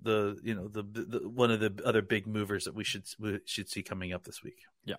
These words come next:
Speaker 2: All right. Let's, uh, let's talk about the game. Uh, we had, both had a chance to watch the L twenty-two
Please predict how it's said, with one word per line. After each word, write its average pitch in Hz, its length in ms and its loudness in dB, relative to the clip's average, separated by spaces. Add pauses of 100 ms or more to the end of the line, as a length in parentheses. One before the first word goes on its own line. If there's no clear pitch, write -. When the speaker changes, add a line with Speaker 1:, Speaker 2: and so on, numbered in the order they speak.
(160)
Speaker 2:
All 110 80 8
right. 92 140 6
Let's, 107 240 2
uh, 113 140 10
let's 117 120 2
talk 147 180 8
about 123 160 4
the 104 60 0
game. 95 320 2 (160)
Uh, 92 340 10 (760)
we 113 80 6
had, 113 200 6
both 123 220 10
had 123 120 12
a 107 40 10
chance 113 320 4
to 107 80 2
watch 107 320 6
the 110 120 4
L 104 120 4
twenty-two 117 720 4